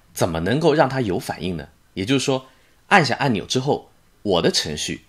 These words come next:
怎么能够知道这个按钮被按下去了？用户在图形界面上面做了一个操作，这个操作怎么能够让程序知道？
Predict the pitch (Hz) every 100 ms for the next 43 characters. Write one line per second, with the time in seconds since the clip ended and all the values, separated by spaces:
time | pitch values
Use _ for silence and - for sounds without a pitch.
0 | _ _ - 85 78 82 139 147 160 123
1 | 127 147 120 82 107 190 - 80 - -
2 | _ _ _ _ _ _ _ _ _ _
3 | _ _ _ _ _ _ _ _ _ -
4 | 220 160 - 160 - 143 107 87 - _
5 | _ - 151 180 185 196 170 180 113 -
6 | 95 87 73 - _ - - 160 110 113
7 | 110 92 - 139 143 131 - _ _ _
8 | - 185 127 - 196 - 127 67 _ -
9 | - 80 87 87 120 151 127 156 123 85
10 | - _ _ _ - - 95 131 214 110
11 | 160 175 127 -